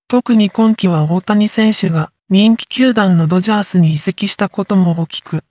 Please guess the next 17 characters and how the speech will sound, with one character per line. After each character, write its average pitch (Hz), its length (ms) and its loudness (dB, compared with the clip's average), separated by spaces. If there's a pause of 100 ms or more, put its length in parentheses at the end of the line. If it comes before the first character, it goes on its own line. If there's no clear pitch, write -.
ド 196 160 0
ジ 190 120 -2
ャ 226 100 4
ー 233 40 0
ス - 120 -8
自 240 160 0
体 226 220 2
の 185 140 2
一 156 140 -2
試 - 240 -2
合 240 140 0
平 240 260 0
均 233 260 0
観 214 240 0
客 190 260 -6
数 - 180 -4
は、 147 340 -2